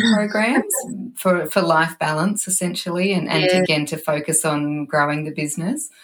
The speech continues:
Speaker 2: And I've still got my finger in
Speaker 1: Yeah.
Speaker 2: the pie, just
Speaker 1: Mm-hmm.
Speaker 2: one session a week. And, um,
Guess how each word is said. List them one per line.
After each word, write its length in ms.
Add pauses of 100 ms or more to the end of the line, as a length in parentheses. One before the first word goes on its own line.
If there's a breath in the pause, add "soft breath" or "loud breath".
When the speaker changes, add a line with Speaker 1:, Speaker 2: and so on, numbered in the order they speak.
(280 loud breath)
Speaker 2:
And 140
I've 240
still 320
got 180
my 100
finger 340
in 100
Speaker 1:
Yeah. 80
Speaker 2:
the 60
pie, 440
just 380
Speaker 1:
Mm-hmm. 260
Speaker 2:
one 180
session 400
a 80
week. 380
And, 300
um, 380